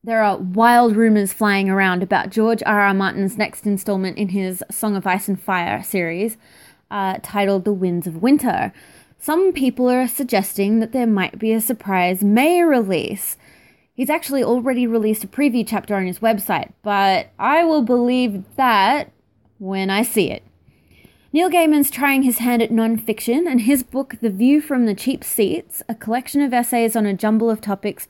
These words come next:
will be out at the end of May. It's also been announced that the screenplay to J K Rowling's upcoming film, Fantastic Beasts and Where to Find Them, is going to be released in print form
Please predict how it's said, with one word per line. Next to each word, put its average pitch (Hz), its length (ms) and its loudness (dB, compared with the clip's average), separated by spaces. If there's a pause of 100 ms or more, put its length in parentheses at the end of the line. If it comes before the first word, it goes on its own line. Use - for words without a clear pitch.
(240)
will 254 120 -2
be 247 160 0
out 196 220 0 (180)
at - 160 -8
the 226 80 -4
end 190 220 0
of 180 100 -8
May. 170 240 -4 (760)
It's 240 120 -6
also 381 280 2
been 220 180 4
announced 180 400 0
that 214 140 -8
the 233 80 -2
screenplay 320 600 2
to 202 80 -10
J 240 200 0
K 277 160 -2
Rowling's 233 420 2
upcoming 233 460 -2
film, 214 340 0
Fantastic 208 640 -4
Beasts 202 480 -4
and 185 160 -4
Where 180 140 0
to 214 80 0
Find 175 320 -2
Them, 196 200 0 (440)
is 214 140 -2
going 254 340 4
to 294 160 2
be 254 320 -2
released 302 560 0
in 254 260 2
print - 340 -4
form 226 380 0